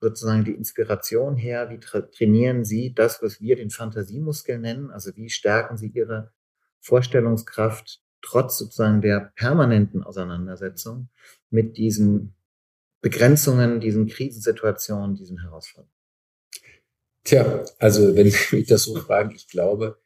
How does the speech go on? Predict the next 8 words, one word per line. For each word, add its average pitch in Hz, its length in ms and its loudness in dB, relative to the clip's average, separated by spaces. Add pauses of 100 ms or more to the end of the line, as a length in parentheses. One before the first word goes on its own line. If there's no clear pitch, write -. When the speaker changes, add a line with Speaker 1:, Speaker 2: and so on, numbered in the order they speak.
(300)
Speaker 2:
die - 120 -20 (100)
einfachste 143 600 0
Antwort, 90 440 -2 (340)
die 90 100 -2
ich 85 80 -8
darauf 85 480 0
habe, 82 280 -2
ist, - 480 -6